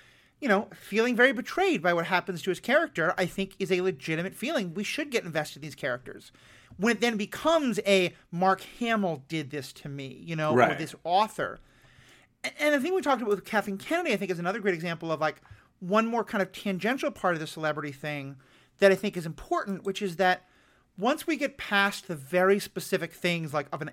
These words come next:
Speaker 1: actor or a writer, but even then, like, movies and T V shows are not made in a vacuum.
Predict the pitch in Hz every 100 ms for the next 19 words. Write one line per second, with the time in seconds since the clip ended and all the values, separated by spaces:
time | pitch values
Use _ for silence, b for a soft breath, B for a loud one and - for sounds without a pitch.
0 | - 160 - 175 156 151 139 131 131 135
1 | 107 151 - 370 381 240 175 165 135 120
2 | 127 _ _ _ _ - 190 - _ _
3 | _ _ 208 196 294 359 302 226 226 226
4 | 233 196 165 160 156 170 - 160 147 143
5 | 131 120 - - 196